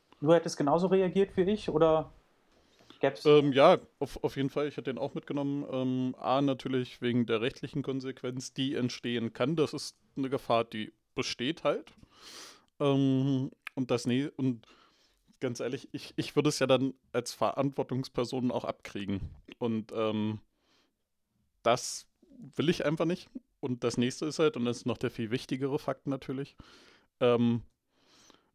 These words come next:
Speaker 2: man muss sich ja bloß mal in die Lage reinversetzen, wie man sich fühlt, wenn man sich zum Beispiel in der Stadt nicht auskennt. Und ich meine, bei einer Demenz kann das von jetzt auf gleich passieren. Und dann sind noch deine, ähm,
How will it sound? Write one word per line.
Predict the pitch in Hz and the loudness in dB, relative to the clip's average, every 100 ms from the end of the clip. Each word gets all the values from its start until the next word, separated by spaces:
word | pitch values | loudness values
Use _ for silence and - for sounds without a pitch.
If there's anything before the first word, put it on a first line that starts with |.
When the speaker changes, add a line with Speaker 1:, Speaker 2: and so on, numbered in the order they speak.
| _ _ | _ _
Speaker 2:
man | 139 131 | 0 4
muss | 139 143 | 4 4
sich | 156 135 | 0 0
ja | 139 | 0
bloß | 120 143 | 2 0
mal | 143 | 2
in | |
die | 127 | 4
Lage | 117 123 | 4 4
reinversetzen, | 117 147 160 123 120 - 120 | 2 0 -2 -4 -6 -10 -6
wie | |
man | 123 120 | -4 -4
sich | 127 | -6
fühlt, | - 131 123 | -6 -6 0
wenn | |
man | 123 127 | 0 0
sich | 131 | -2
zum | - 135 | -6 -6
Beispiel | 170 - | -4 -2
in | |
der | 180 | 2
Stadt | - 190 - | 6 6 6
nicht | - | 0
auskennt. | 110 104 - 107 - | -2 -4 -4 -8 -6
Und | 117 | -8
ich | 120 - | -4 0
meine, | 120 127 | 2 4
bei | 127 | 2
einer | 127 | 2
Demenz | 123 120 127 - | 2 2 0 -2
kann | - | -4
das | 139 - | -4 -2
von | 135 | -2
jetzt | 139 | -2
auf | - - | -4 -2
gleich | 127 160 | -2 -2
passieren. | - 151 - 110 107 | -2 -4 -2 -2 -2
Und | 104 107 | -4 -4
dann | 113 | -4
sind | 123 131 | -2 -2
noch | 127 - | -2 -4
deine, | - 120 127 120 120 | -4 -2 -2 -4 -4
ähm, | 123 120 117 | -4 -2 -2